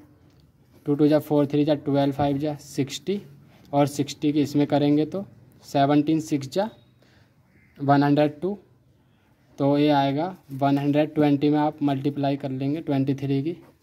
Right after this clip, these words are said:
ट्वेंटी थ्री ज़ीरो आएगा, ट्वेंटी थ्री फ़ोर्टी सिक्स और ट्वेंटी थ्री वन जा ट्वेंटी थ्री,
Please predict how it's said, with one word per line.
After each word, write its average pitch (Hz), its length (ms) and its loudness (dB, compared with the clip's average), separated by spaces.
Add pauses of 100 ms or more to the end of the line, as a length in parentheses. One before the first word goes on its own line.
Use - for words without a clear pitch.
(420)
ट्वेंटी 139 300 2
थ्री 143 260 0 (220)
ज़ीरो 139 280 0
आएगा, 143 260 -2
ट्वेंटी 143 360 -4
थ्री 139 440 -6
फ़ोर्टी 139 580 -6
सिक्स - 460 -8 (1000)
और 127 60 -2
ट्वेंटी 139 360 0
थ्री 143 260 -2
वन 139 120 2
जा 175 160 -6 (120)
ट्वेंटी 117 300 -6
थ्री, 113 300 -10